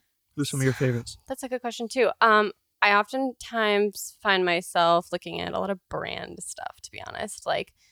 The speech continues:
Speaker 2: there's some really cool brands. Um, Free People, for example, love their clothes, but, like, they also have an incredible creative team. And so I love their look. I love how it's, like, very, like, vintage inspired and, again, not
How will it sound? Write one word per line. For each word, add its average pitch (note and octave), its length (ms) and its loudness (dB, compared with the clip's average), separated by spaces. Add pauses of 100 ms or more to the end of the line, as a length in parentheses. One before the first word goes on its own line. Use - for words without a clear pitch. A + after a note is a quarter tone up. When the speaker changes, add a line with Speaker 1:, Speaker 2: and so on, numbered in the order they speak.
(160)
Speaker 2:
there's F#3 160 -6
some A3 220 -2
really D#3+ 240 -6
cool E3 220 -10
brands. D#3+ 560 -6
Um, F3 200 -6
Free - 360 -10
People, G3 720 -4
for G#3+ 140 -6
example, F#3+ 600 -4
love E3 160 -2
their D3+ 140 -4
clothes, E3+ 440 2
but, - 200 0
like, D#3+ 260 -2
they E3 120 -4
also F3+ 280 -4
have E3 60 -10
an - 60 -14
incredible F#3+ 420 -16
creative - 380 -20
team. E3 260 -18
And F3 120 -16
so F3+ 220 -10 (480)
I F3 420 -2
love F3 460 -2
their D#3+ 180 -4
look. D3+ 320 -4
I C#3 100 -4
love D3+ 200 -6
how F3+ 100 -8
it's, - 160 -10
like, D#3+ 160 -12
very, F3 320 -10
like, - 280 -10 (280)
vintage G3 500 -2
inspired E3+ 840 0
and, - 180 -14 (280)
again, F3 460 -2
not E3+ 320 0